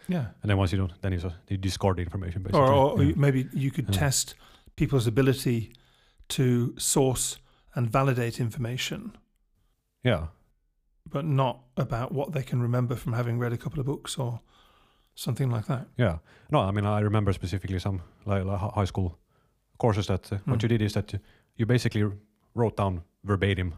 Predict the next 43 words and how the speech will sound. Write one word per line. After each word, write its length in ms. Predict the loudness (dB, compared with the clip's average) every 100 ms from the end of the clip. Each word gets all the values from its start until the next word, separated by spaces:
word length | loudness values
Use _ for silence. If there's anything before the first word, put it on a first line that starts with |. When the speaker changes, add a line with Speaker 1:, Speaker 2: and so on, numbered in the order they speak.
| -4
Speaker 2:
what 200 | -4 -4
the 60 | -4
teacher 400 | -4 -4 -8 -6 0
Speaker 1:
Oh, 140 | 2
yeah. 200 | 4 2
Speaker 2:
had 160 | 2 2
been 100 | 2
saying, 200 | 0 0
and 60 | 0
then, 160 | -2 -8 _
and 100 | -2
then 80 | 0
you 80 | 2
just 240 | 0 -4 -4
repeated 520 | 2 4 4 2 2
it 100 | 2
in 60 |
Speaker 1:
Yes. 100 | 2
Speaker 2:
the 60 | 2
test, 140 | 0
and 80 | 0
then, 100 | -2
and 140 | -2 -2
then 60 |
you 60 | -2
got 140 | -2
an 60 | -2
A 60 | 0
Speaker 1:
Yeah. 160 | -2 -4 -10 -2
Speaker 2:
or 100 | 0
a 60 |
ten, 220 | 0 -2 -4
as 100 | -6
it 60 |
was 140 | -8 -4
in 60 |
Speaker 1:
Yeah. 140 | -4 -4 -6
Speaker 2:
yeah. 100 | -4 0
Speaker 1:
You 100 | 0
just 220 | 0 -2
described 400 | -4 -4 -4 -2
my, 320 | -2 -2 -4 -4
um, 240 | -4